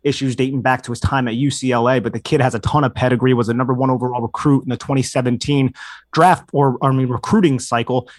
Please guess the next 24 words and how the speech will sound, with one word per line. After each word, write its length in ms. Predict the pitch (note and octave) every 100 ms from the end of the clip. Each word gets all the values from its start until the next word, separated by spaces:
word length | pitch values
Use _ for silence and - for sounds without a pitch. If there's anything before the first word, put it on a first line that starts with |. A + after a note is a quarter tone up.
| _
and 200 | C#3 C#3+
was 120 | C3+ A#2+
just 380 | D3 - - - _
an 80 | C#3+
absolute 400 | F3 E3 - B2+
stud 300 | - D3+ C#3+
this 120 | A#2
past 360 | - A2+ A2+ -
year, 200 | A#2+ B2
wore 220 | B2 C3
the 60 | B2
same 220 | C3+ B2
number 220 | B2+ B2
as 80 | A#2
Gregory 260 | B2 A#2+ A#2+
Rousseau, 280 | A2+ C3+
number 240 | B2 A#2 A2
fifteen, 380 | B2+ - C#3+ C3+
in 80 | A#2
twenty 220 | B2+ A#2
twenty, 240 | - B2+
'cause 100 | A#2
Gregory 260 | G2+ B2 A#2+
Rousseau 380 | A2+ C#3 B2+